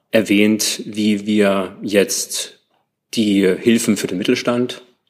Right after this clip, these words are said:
erweitern wollen. Ähm, einerseits mit einem neuen Programm für, äh, kleinere und mittelständische Unternehmen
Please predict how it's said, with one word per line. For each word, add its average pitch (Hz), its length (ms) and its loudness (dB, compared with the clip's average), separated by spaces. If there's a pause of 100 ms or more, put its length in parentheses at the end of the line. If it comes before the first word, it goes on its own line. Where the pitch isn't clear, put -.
erweitern 110 680 0
wollen. 123 500 -2 (840)
Ähm, 104 480 -6
einerseits 101 800 0
mit 92 140 -4
einem 95 440 -6 (320)
neuen 120 720 2 (240)
Programm 127 640 0 (360)
für, 107 580 0 (180)
äh, 110 100 -8
kleinere 104 320 -2
und 98 140 -2
mittelständische 110 600 0
Unternehmen 113 640 -2